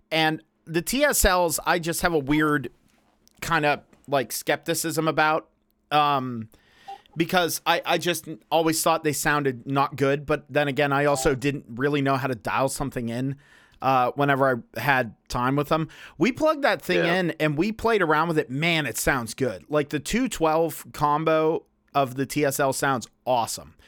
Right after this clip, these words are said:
Speaker 1: On the other hand, though, my friend, uh, Tony was running a Friedman one twelve and a, I think,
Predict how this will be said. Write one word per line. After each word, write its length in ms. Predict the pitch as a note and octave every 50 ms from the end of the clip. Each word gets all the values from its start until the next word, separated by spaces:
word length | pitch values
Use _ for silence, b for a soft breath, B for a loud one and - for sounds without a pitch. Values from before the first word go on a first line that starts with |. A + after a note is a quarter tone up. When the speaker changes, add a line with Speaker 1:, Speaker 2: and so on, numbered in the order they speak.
| B B B B B B B B B _ _ _ _ _
Speaker 1:
On 140 | E3+ F3+ G3
the 140 | F#3 F3+ G3
other 220 | A3+ C4 C#4 B3+
hand, 280 | G#3 G#3 F#3+ F3 E3 D3+
though, 300 | D3+ C#3+ C#3 C3+ C#3 -
my 240 | D3 D3 D3+ D3+ D3
friend, 600 | - - - F3+ F3+ F3 E3+ E3 D#3+ D3 C#3 - - -
uh, 300 | C3+ D3 C#3 C3+ B2+ A2+ -
Tony 640 | - - F#3+ G3 G3 G3 F3 C3 A#2+ A#2 A2 G2+ b b b b b b b b b
was 220 | D3 D3+ C3+ A#2+
running 560 | C#3 D#3 E3 E3 E3+ E3+ E3 D#3+ D#3+ D#3 D3 C#3 _ _ _ _ _ _ _ _ _ _ _ _ _ _ _ _ _ _ _ -
a 400 | D3+ D3 C#3+ C#3+ C#3 C3+ C3 - -
Friedman 880 | - - - - - - E3 F3+ G#3+ A#3+ A3+ C4 C#4 C#4 C4 F#3 C#3 C3
one 280 | C#3 D#3+ F3 F3+ F#3+ F3+
twelve 760 | - - - C#3+ A#2+ G#2 F2 F2 E2 D#2 F2+ - - - - - _ _ _ _ _ _ _ _ _ _ _ _ _ _ _ _ _ _ _
and 400 | - D#3 D#3 D3+ D3+ D3+ D3 D3 - -
a, 420 | D3+ D#3 D3+ D3 C#3+ C#3+ C#3 C3 B2+ -
I 100 | - C#3+ C#3
think, 680 | - - - - - - F#3 G3 A3+ B3 - G#3+ G3